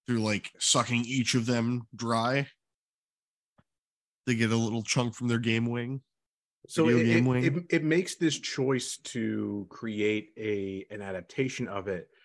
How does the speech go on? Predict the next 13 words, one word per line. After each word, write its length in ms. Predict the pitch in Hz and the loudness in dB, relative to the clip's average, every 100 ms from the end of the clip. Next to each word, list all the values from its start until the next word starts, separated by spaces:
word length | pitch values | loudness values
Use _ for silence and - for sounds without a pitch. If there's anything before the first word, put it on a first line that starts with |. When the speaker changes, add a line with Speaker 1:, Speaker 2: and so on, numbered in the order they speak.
| _ _ _ _ | _ _ _ _
Speaker 2:
an 100 | 135 | -4
interesting 640 | 143 165 170 147 - 104 90 | 0 2 2 0 0 -4 -6
one, 220 | 85 73 - | -10 -14 -8
right? 320 | 104 101 113 - - | -4 0 -2 -4 -8
Because 840 | 113 - 113 110 107 107 98 - - _ - | -6 -2 2 2 2 0 -2 -8 -18 _ -4
the, 1000 | 117 113 110 107 107 104 104 104 104 104 _ _ _ _ _ _ _ _ _ | 0 0 0 0 0 -2 -2 -2 -2 -6 _ _ _ _ _ _ _ _ _
even 280 | 147 160 165 | -4 0 0
for 300 | 143 156 135 | 2 2 2
a 60 | |
majority 880 | 117 113 107 123 113 113 110 110 107 | 0 -2 -2 0 2 2 0 -2 -4
of 520 | 104 104 98 95 92 - _ _ _ | -2 -2 0 -2 -4 -12 _ _ _
people 280 | 123 117 | -8 -8
who 520 | 107 110 104 98 98 | -6 -4 -4 -4 -8